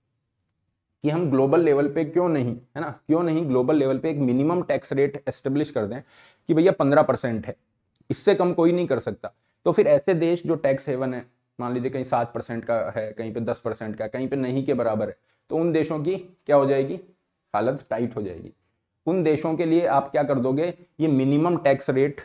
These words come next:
करके, ये जो न्यूज़ आप पढ़ रहे हो ना, minimum tax on big businesses, ये मिनिमम टैक्स का क्या मतलब है?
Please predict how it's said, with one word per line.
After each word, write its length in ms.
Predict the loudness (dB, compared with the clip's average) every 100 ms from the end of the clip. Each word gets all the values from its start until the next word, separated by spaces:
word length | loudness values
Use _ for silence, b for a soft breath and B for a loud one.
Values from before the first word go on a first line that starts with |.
| -2
करके, 340 | -2 0 0 0 -2 -10 -10
ये 80 | -6
जो 100 | -2
न्यूज़ 300 | -2 0 2
आप 140 | 2
पढ़ 140 | 0 0
रहे 100 | -4
हो 80 |
ना, 20 | -2
minimum 500 | -2 0 0 0 0
tax 240 | 0 -2
on 80 | -4 0
big 200 | 0 0
businesses, 480 | -2 -2 -6 -12 -16 _ _ _ -8
ये 60 | -2
मिनिमम 400 | 2 2 2 2
टैक्स 280 | 0 -2 -4
का 200 | -4 -2
क्या 160 | 0
मतलब 360 | -2 -2 -2 -2
है? 120 | -4